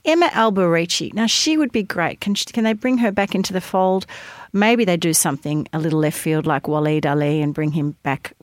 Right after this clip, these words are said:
to, um, the A B C from commercial television. Um, Fran Kelly, I'd love to see her, but she's clearly said, "I'm re-, I've retired now."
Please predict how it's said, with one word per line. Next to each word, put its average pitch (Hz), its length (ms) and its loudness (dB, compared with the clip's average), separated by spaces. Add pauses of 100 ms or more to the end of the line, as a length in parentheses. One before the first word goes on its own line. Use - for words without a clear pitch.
(100)
to, 143 400 -6
um, 139 240 -6
the 151 140 -6
A 147 100 0
B 143 100 -4
C 143 280 -4
from 147 240 -6
commercial 151 380 -4
television. 175 580 -2 (480)
Um, 160 320 2 (120)
Fran 208 320 2
Kelly, 156 380 0
I'd 147 160 -2
love 151 260 0
to 160 100 -4
see 143 200 -2
her, 147 300 -4
but 147 120 -4
she's - 320 -2 (100)
clearly 147 340 -4
said, 143 300 -4
"I'm 139 240 -4
re-, - 100 -6
I've 139 180 -2
retired 147 420 -4
now." 143 200 0